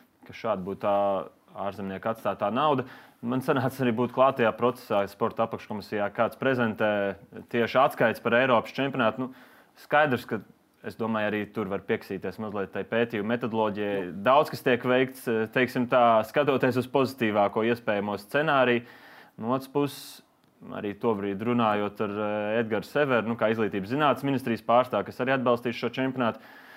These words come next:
Speaker 1: jāprakņājas ir atmiņā, un, nu, praktiski jau nevar atrast citu precedentu, ka tā, tā,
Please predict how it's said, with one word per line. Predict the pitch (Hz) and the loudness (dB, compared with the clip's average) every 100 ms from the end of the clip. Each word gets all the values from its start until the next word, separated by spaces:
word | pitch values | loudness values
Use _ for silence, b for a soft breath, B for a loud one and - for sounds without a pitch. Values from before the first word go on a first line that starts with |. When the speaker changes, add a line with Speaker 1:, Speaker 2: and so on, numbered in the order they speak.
| B B | B B
Speaker 1:
jāprakņājas | 139 190 127 - 135 123 117 | 2 4 2 2 2 2 2
ir | 135 | 2
atmiņā, | 233 208 113 104 | 2 0 -2 -2
un, | 104 | -4
nu, | 110 - 101 | -6 -8 -12
praktiski | - 135 147 123 - | 0 0 0 -6 -4
jau | 143 | -2
nevar | 147 139 | 2 2
atrast | 160 123 - | 2 -2 -2
citu | 151 - | -6 0
precedentu, | 147 151 120 113 107 | -2 0 0 0 -2
ka | 113 | -2
tā, | 135 | 0
tā, | 110 120 | 2 2